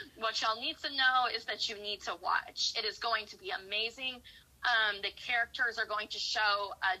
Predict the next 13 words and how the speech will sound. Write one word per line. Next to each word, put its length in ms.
depth 400
and 80
a 160
personality 880
that 180
is 120
going 340
to 100
captivate 680
the 100
audience. 640
You 100
are 140